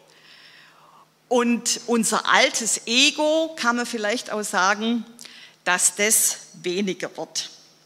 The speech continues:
Fakt ist, dieser Prozess der Erneuerung in Christus,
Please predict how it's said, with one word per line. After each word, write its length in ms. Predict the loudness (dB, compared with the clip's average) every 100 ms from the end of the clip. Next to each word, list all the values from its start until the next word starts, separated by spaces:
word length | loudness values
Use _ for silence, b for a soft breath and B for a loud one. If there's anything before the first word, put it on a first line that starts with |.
| _ _ _ B B B B B -8
Fakt 580 | -6 2 2 2 -4
ist, 400 | -2 0 0 0
dieser 300 | 2 2 2
Prozess 1300 | -2 -4 -6 -4 -4 0 2 4 2 2 0 0 -4 0
der 180 | 2
Erneuerung 680 | 2 0 2 2 2 0 -2
in 180 | -2 -4
Christus, 920 | -2 0 2 2 0 -2 0 -2 -4